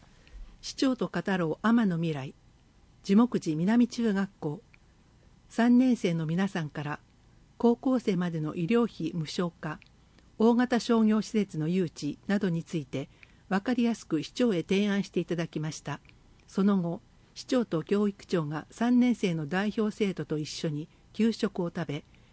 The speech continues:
皆さんから積極的に話しかけていただき、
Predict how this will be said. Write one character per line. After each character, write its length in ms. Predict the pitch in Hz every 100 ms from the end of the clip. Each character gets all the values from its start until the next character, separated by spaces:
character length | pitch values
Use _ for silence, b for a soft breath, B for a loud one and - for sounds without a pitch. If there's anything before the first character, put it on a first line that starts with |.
| b
皆 220 | 196 226
さ 160 | - 185
ん 60 |
か 140 | 165 151
ら 180 | 156 -
積 220 | - 180
極 280 | - 240 233
的 220 | 220 220
に 100 | 185
話 260 | 165 190 202
し 40 |
か 120 | -
け 120 | 214 196
て 100 | 156
い 60 |
た 120 | 165
だ 100 | 156
き、 260 | 143 151